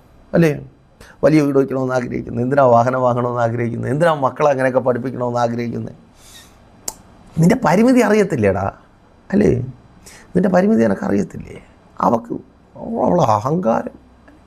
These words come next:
രണ്ടാമത്തെ കൂട്ടം, അവർക്ക് മാറിപ്പോകാൻ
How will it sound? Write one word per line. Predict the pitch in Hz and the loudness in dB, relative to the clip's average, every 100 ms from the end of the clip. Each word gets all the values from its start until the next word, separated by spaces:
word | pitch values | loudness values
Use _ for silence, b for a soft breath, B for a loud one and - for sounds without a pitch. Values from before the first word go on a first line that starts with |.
| _ _ - - - - - 120 | _ _ -20 -20 -20 -20 -2 0
രണ്ടാമത്തെ | 117 120 101 98 | 2 0 -2 -8
കൂട്ടം, | - - - _ _ _ b b b b - | -12 -20 -20 _ _ _ b b b b -2
അവർക്ക് | 120 117 107 | 0 2 2
മാറിപ്പോകാൻ | 95 95 87 90 95 | 2 0 -2 -6 -8